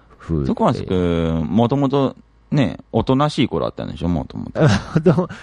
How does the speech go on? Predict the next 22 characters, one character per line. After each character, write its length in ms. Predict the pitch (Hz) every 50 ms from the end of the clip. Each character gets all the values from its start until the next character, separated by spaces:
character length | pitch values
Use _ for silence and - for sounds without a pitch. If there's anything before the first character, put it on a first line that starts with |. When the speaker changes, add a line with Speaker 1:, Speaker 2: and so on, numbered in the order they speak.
| - - -
Speaker 1:
あ 400 | - 165 170 165 160 156 151 143
あ、 60 | 143
だ 100 | 139 147
か 60 | 139
ら 40 | 135
も 180 | 143 160 190 196
と 200 | - 262 269 277
も 160 | 277 277 269
と、 440 | 226 - 277 269 269 262 226 - -
だ 100 | 160 196
か 60 | 190
ら 20 | 175
も 180 | 180 202 220
と 180 | 202 277 285 285
も 160 | 294 294 285
と 200 | - - 311 294
は 160 | 277 247 233
か 200 | - - 175 165
か 220 | 165 - 190 190 190
っ 80 | 180 - - - _ _ - - - - - 196 - - - - - _ - - _ _ - - _ - -
て 160 | 156 143 131
て、 540 | - - 190 214 233 190 139 110 85 -